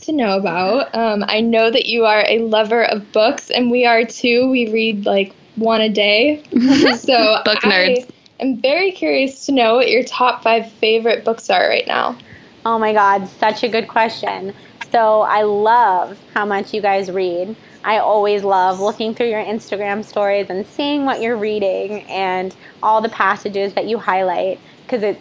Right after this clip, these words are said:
Speaker 3: really reminds me of the <laughs> stuff that I like to read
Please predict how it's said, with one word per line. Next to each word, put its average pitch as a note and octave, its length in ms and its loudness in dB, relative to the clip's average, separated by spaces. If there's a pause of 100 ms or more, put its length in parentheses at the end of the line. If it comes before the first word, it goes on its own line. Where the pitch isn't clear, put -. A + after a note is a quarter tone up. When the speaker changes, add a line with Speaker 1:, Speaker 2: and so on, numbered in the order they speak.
(160)
Speaker 3:
really A3 420 2
reminds F3+ 500 -4
me F3 200 -8
of F#3+ 280 -2
the A#3+ 60 -4
<laughs> - 120 -12
stuff A3+ 280 -4
that G#3+ 100 0
I G3 140 2
like G3 240 -2
to G#3 100 -4
read F#3+ 260 -2